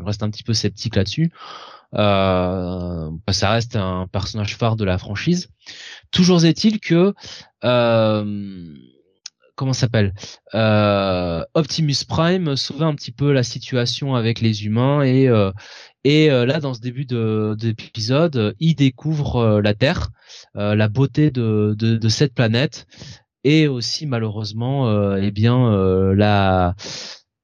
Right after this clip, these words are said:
euh, comment dire, la, la difficulté d'être un, d'être un Transformer, puisque, alors je ne sais,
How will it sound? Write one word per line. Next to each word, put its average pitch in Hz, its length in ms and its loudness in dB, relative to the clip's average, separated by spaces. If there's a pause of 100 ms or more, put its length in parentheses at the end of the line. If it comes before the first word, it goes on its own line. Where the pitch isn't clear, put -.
euh, 92 480 0
comment 113 220 2
dire, 120 380 2
la, 110 160 4
la 107 120 4
difficulté 131 600 -2
d'être 120 260 -2
un, 110 140 2
d'être 117 200 2
un 123 40 0
Transformer, 127 540 -2
puisque, - 240 -4
alors 113 280 2
je 110 100 -4
ne 123 40 -2
sais, 131 180 -2